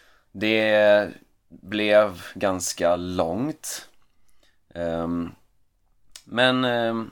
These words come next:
ja, det, jag hoppas det är okej. <laughs> Ehm, så, ehm, ja, och vad ska jag göra mer? Jag ska tacka, tacka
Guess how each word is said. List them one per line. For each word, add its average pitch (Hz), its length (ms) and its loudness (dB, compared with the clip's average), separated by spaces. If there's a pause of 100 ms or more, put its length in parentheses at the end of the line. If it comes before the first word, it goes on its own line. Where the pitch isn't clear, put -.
ja, 101 300 2 (1000)
det, 101 400 -4 (280)
jag 101 140 -2
hoppas 95 380 -4
det 92 300 0 (160)
är 90 200 -2
okej. 117 380 -4
<laughs> - 40 -6 (800)
Ehm, 92 680 -4
så, 104 500 -2
ehm, 104 480 -2 (280)
ja, 113 220 4
och 101 240 -6
vad 107 120 -2
ska - 160 -6
jag 101 140 0
göra 98 220 0
mer? 95 180 -4
Jag 87 100 -4
ska - 120 -10
tacka, 90 540 -8 (320)
tacka 82 560 -4